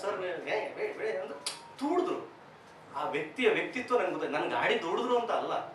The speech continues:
ಅವ್ರೆಲ್ಲಿ ಸರ್, ನಾವೆಲ್ಲಿ? ಅಂದ್ರೆ ಆ ವ್ಯಕ್ತಿತ್ವ ಅವರಿಷ್ಟು ಅಂತ ಹೇಳಿದ್ರೆ, ಯಾರೋ ದುಡ್ಡು ಮಾಡಿದ್ರು ಅಂತ ಹೇಳಿ ಅವ್ರು ದೊಡ್ಡ ಜನ ಅಲ್ಲ ಸರ್ ನನಗೆ. ಅವ್ರು ಆ ಜರ್ನಿ, ಆ ಚಿತ್ರರಂಗದ ಜರ್ನಿ, ದೊಡ್ಡ ದೊಡ್ಡ ನಟರು ಅವ್ರ ಜೊತೆಗೆ ಮಾಡಿದಂಥ ಕೆಲಸ,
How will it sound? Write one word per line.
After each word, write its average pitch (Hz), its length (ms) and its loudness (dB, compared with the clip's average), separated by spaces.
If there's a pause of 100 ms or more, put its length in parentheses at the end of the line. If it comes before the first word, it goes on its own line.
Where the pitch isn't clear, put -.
(580)
ಅವ್ರೆಲ್ಲಿ 170 540 6
ಸರ್, 120 380 -6
ನಾವೆಲ್ಲಿ? 117 400 -4 (640)
ಅಂದ್ರೆ 220 200 4
ಆ - 120 6
ವ್ಯಕ್ತಿತ್ವ - 580 4 (640)
ಅವರಿಷ್ಟು 220 440 8
ಅಂತ 240 200 8
ಹೇಳಿದ್ರೆ, 233 480 4 (220)
ಯಾರೋ 254 420 8
ದುಡ್ಡು 202 280 6
ಮಾಡಿದ್ರು 285 340 12
ಅಂತ 262 180 10
ಹೇಳಿ 233 320 8
ಅವ್ರು 214 140 6
ದೊಡ್ಡ 190 200 6
ಜನ 196 180 10
ಅಲ್ಲ 160 380 8
ಸರ್ 135 140 0
ನನಗೆ. - 420 -4 (1200)
ಅವ್ರು 285 400 6
ಆ 185 120 6
ಜರ್ನಿ, 185 680 2
ಆ 180 100 0
ಚಿತ್ರರಂಗದ 214 600 6
ಜರ್ನಿ, 165 680 0 (460)
ದೊಡ್ಡ 214 200 4
ದೊಡ್ಡ 233 220 2
ನಟರು 175 640 2
ಅವ್ರ 180 140 4
ಜೊತೆಗೆ 190 280 0
ಮಾಡಿದಂಥ 175 380 6
ಕೆಲಸ, 156 380 -2